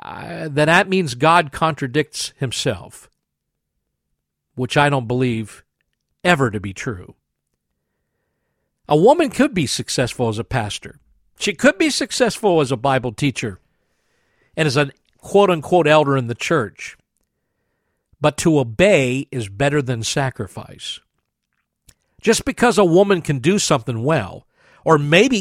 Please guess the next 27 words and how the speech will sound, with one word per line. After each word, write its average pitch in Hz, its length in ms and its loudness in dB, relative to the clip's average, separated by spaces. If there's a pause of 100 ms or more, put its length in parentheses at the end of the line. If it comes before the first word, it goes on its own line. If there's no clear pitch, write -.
(120)
even 139 320 -2
do 156 180 4
it 98 220 -4
better 165 240 4
than 120 160 0
a 110 80 -4
man, 143 540 -6 (880)
doesn't 180 340 2
mean 185 240 2
it's 147 200 -2
right. - 480 -4 (2000)
That's 190 380 -2
what's - 400 -2 (120)
wrong 185 480 2
today. - 540 -10 (1900)
And 160 140 -6
until 165 340 0
we 247 140 -2
get 175 260 -2
back 202 280 2
and 143 180 -2
realize 156 500 4
the 117 120 -4
role 185 580 0 (600)
or 135 120 0
the 110 140 -2
roles 185 720 4